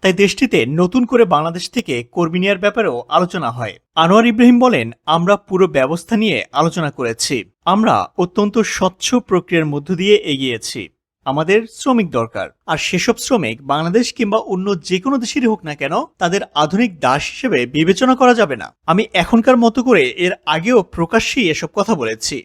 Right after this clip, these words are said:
প্রধান উপদেষ্টা ডক্টর ইউনূস শ্রমিক ইস্যুতে এই ঘোষণা দেওয়ার জন্য দেশের মানুষের পক্ষ থেকে মালয়েশিয়ার প্রধানমন্ত্রীর প্রতি কৃতজ্ঞতা প্রকাশ করেন। শাহজালাল আন্তর্জাতিক বিমানবন্দরে সংক্ষিপ্ত দুই রাষ্ট্রপ্রধানের মধ্যে একটি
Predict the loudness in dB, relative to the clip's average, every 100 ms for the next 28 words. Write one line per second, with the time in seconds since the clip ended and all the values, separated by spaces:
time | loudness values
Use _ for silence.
0 | 2 4 6 4 4 0 2 0 2 -2
1 | 2 0 2 -2 2 0 0 -4 -2 -2
2 | -6 -10 -10 -2 -2 -2 -4 -6 -6 -2
3 | 2 0 0 -4 -4 -4 -4 -4 -4 -2
4 | -4 -6 -10 -10 -10 -8 -8 -6 -6 -4
5 | -6 -4 -6 -4 -4 -2 -4 -6 -2 0
6 | 2 0 0 -2 0 0 0 0 -2 -2
7 | -6 -6 -6 -6 -6 _ -2 0 4 4
8 | 4 2 2 2 2 -2 -2 -2 0 0
9 | 0 0 0 0 -2 -4 -6 -8 -6 -8
10 | -4 -2 0 0 0 -2 -6 -2 -2 0
11 | 0 2 2 0 -6